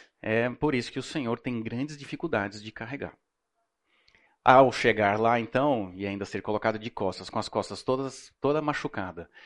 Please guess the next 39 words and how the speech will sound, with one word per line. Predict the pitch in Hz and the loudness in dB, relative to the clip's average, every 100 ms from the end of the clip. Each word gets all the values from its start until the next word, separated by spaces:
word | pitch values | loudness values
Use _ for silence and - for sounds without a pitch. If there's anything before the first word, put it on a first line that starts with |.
| - - | -20 -20
de | - | -14
costas | 101 120 135 127 | -2 0 2 0
em | 131 | -4
cima | 117 127 107 | -4 -4 -4
daquela | 107 107 | -2 0
parte | 104 117 - | 0 -2 -2
que | - | -6
vai | 113 | -6
ficar | 107 - 113 | -6 -6 -6
na | 113 | -4
vertical, | 120 - - - 98 110 _ _ _ _ _ _ _ _ _ _ _ - - - _ | -6 -6 -8 -6 -6 -8 _ _ _ _ _ _ _ _ _ _ _ -20 -20 -20 _
e | - | 0
aí | 101 | 0
vai | 107 | 0
sendo | - 104 101 | -2 -4 0
pregado, | 123 135 101 101 123 | 0 2 2 2 0
colocado | - 95 - 95 | -2 -4 0 -2
os | 98 | -4
pregos | - 101 95 92 | -4 -2 -2 -4
dessa | 101 - | -4 -4
forma | 113 - 101 | -4 0 -2
que | 95 | -2
a | 95 | -10
gente | 92 | -6
tá | - | -4
vendo | 90 92 | -4 -6
aqui, | - - 147 | -10 -2 -2
na | 120 | -2
for-, | 98 101 - - | -4 -8 -6 -2
forma | 104 98 | -2 -2
esquemática, | - 127 120 151 - - 98 - - - - - _ _ | -4 -2 2 0 0 -4 -10 -12 -20 -20 -20 -20 _ _
é, | 104 104 107 101 98 | -6 -2 0 0 0
o | 123 | -2
choque | 120 - 143 151 | -2 2 4 2
o | 147 | -2
tempo | 143 143 | -4 -8
todo, | - 123 113 127 - - - - - | -4 -4 -4 -6 -10 -12 -14 -16 -16
o | 117 113 | -12 -10
incômodo, | 113 - 127 120 117 117 | -10 -4 -4 -2 -4 -8